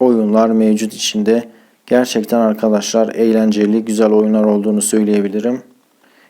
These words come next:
Geri çıkalım. Kategorilerden başka oyunlara bakalım. Mesela bulmaca, puzzle'a girelim. Burada gördüğünüz gibi yine bir sürü oyun mevcut. Şunu seçelim arkadaşlar.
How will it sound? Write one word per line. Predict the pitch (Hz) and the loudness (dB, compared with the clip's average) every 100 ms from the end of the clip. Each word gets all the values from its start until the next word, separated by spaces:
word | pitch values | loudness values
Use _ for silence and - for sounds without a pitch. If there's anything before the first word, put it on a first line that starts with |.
| _ | _
Geri | 135 147 | 0 0
çıkalım. | 147 - 104 101 127 139 _ _ _ _ _ - | -2 -4 -2 -2 -4 -8 _ _ _ _ _ -6
Kategorilerden | 131 127 139 139 135 127 123 123 123 | -4 -2 0 0 2 2 2 2 0
başka | 120 - 131 | 0 0 0
oyunlara | 120 120 117 | 2 2 2
bakalım. | 104 98 104 101 107 110 - - | 0 -2 -2 0 -2 -4 -10 -16
Mesela | - - 113 107 110 113 110 - - _ _ _ _ | -8 -4 0 2 2 2 0 -4 -10 _ _ _ _
bulmaca, | 139 135 113 101 104 104 107 | 0 2 0 0 0 -2 -2
puzzle'a | - 123 120 113 | -4 -2 0 0
girelim. | 107 104 104 101 113 117 - _ _ _ - | 0 -2 -2 -2 -2 -4 -10 _ _ _ -2
Burada | 127 117 | 0 2
gördüğünüz | 113 117 110 117 117 | 4 2 2 0 0
gibi | 110 107 | 2 2
yine | 110 104 | 2 2
bir | 113 | 0
sürü | 113 - 123 123 - - _ _ | 0 -2 0 -2 -4 -16 _ _
oyun | 127 123 123 | 0 2 2
mevcut. | 123 123 117 117 - - _ - | 2 0 -2 -6 -10 -20 _ -14
Şunu | - 135 127 | -10 -4 -2
seçelim | 120 110 110 110 | -2 0 0 0
arkadaşlar. | 104 - 101 95 - 120 123 - | -2 -2 -6 -6 -6 -6 -8 -10